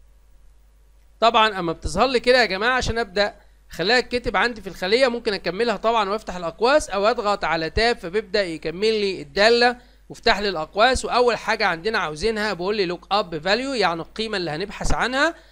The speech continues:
هقول له هنبحث عن القيمة اللي موجودة في ال ثري. تمام كده؟ تمام. طيب انا عاوز اعمل ايه؟ عاوز ابحث عن القيمة اللي موجودة في ال ثري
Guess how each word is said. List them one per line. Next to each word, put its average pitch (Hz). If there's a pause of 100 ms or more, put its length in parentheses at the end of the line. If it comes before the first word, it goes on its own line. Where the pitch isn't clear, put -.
(140)
هقول 220
له 240
هنبحث 247
عن 170
القيمة 240
اللي 180
موجودة 202
في 180
ال 185 (100)
ثري. 190 (760)
تمام 160
كده؟ 254 (340)
تمام. 180 (280)
طيب 165 (320)
انا 160
عاوز 294
اعمل 247
ايه؟ 190 (180)
عاوز 247
ابحث 269
عن 196
القيمة 254
اللي 196
موجودة 170
في 175
ال 254
ثري 277